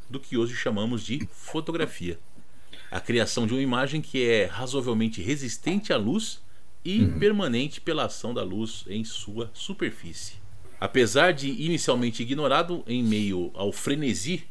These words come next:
Speaker 1: que foi causado pela introdução do daguerreótipo, e muito sensível e nada prático,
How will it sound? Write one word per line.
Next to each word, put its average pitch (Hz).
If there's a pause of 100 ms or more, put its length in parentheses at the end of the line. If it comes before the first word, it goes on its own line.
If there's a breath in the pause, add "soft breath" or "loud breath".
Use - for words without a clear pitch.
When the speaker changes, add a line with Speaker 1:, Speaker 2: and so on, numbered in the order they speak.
(140)
Speaker 1:
que -
foi 113
causado 107
pela 110
introdução 107
do 92
daguerreótipo, 107 (840 soft breath)
e 151
muito 180
sensível 117 (220)
e 131
nada 113
prático, 160